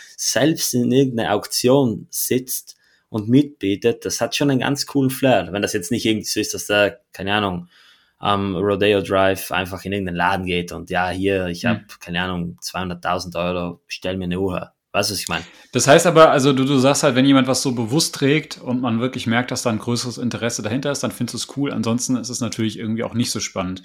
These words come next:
Speaker 1: Ja,
Speaker 2: Äh,
Speaker 1: sind
Speaker 2: oder
Speaker 1: Uhren, sind Uhren dahingehend nicht irgendwo fast schon, ja, zu einem obligatorischen Accessoire geworden in diesen
Speaker 2: Und,
Speaker 1: Kreisen?
Speaker 2: und, und das ist nämlich genau die gute Frage. Und, und das ist nämlich genau das, was, was ich auch mit dir besprechen möchte.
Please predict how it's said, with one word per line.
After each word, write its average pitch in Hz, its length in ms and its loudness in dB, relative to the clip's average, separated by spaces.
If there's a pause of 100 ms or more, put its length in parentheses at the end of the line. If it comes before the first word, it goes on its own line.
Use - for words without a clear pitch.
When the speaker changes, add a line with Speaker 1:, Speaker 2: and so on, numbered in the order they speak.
(380)
Speaker 1:
Ja, - 180 0
Speaker 2:
Äh, 110 60 4
Speaker 1:
sind 123 220 6
Speaker 2:
oder 110 120 2
Speaker 1:
Uhren, 147 400 6
sind - 260 2
Uhren 131 360 2
dahingehend 127 600 2
nicht 117 220 -4
irgendwo 113 400 -2
fast 107 320 -4
schon, 80 760 -8
ja, 120 220 0
zu - 160 -4
einem 107 180 0
obligatorischen 107 960 0
Accessoire 101 580 0
geworden 143 420 2
in 135 100 2
diesen 135 240 0
Speaker 2:
Und, 135 80 0
Speaker 1:
Kreisen? 135 440 0
Speaker 2:
und, 147 240 -2
und 156 120 4
das 165 160 6
ist 165 60 0
nämlich 165 180 2
genau 143 220 4
die 127 80 0
gute 131 200 -4
Frage. 127 440 2
Und, 113 240 -4
und 123 160 -2
das 123 100 2
ist 143 100 -4
nämlich 135 160 -2
genau 127 220 4
das, 127 200 0
was, 120 200 -2
was 120 140 -4
ich 127 120 -4
auch 131 80 -4
mit 135 140 -2
dir 110 160 -2
besprechen 107 460 -8
möchte. 147 340 -6